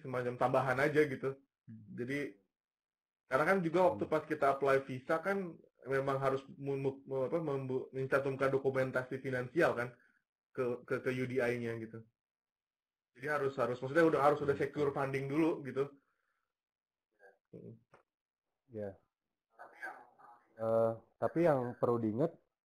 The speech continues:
Speaker 3: ya namanya apa, bi-, uang kuliah, biaya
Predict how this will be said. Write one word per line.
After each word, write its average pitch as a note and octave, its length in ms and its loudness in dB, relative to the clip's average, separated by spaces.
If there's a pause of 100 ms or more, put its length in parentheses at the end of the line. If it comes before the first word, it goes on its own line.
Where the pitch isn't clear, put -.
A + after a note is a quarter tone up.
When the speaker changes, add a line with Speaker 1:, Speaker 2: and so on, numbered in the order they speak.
(200)
Speaker 3:
ya A#2 80 -2
namanya A2+ 640 0 (560)
apa, D3 400 -10 (400)
bi-, A#2+ 240 -10
uang A2 240 -4
kuliah, G#2+ 480 -2
biaya G2+ 480 -6